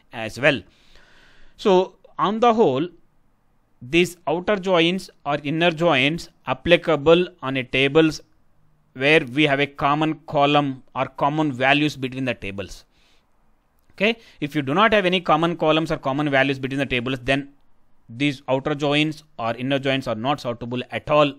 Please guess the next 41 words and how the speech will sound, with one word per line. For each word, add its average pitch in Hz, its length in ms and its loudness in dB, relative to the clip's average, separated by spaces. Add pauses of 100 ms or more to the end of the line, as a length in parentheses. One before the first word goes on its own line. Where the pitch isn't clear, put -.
(160)
for 123 200 -12
that 123 220 -6
particular 135 460 -4 (360)
data 104 600 -2
or 113 240 -4
examples. 98 800 -10 (920)
Okay, 180 260 -2 (160)
so 175 120 -4
that's 156 240 0
all 202 120 6
about 175 300 4
it. 190 220 -6
So - 180 -6
not 143 200 -2
only 196 200 0
this, 170 300 -2 (100)
if 120 160 -12
you 143 40 0
have 143 100 -2
any 156 160 -2
question 170 400 -6
on 160 160 -4
the, 147 300 -4
um, 127 680 -6
uh, 110 520 -10 (500)
uh, 117 60 -10
Post 147 280 -2
S 156 220 2
Q 165 160 2
L, 151 140 2
uh, 131 360 2
queries, 143 540 0 (160)
so - 120 -10
please 139 260 -6
drop 139 220 -4
your 147 120 -2
question 139 220 -10
in 143 60 -4
the 135 60 -2
comment 139 340 -4
section. 240 360 -6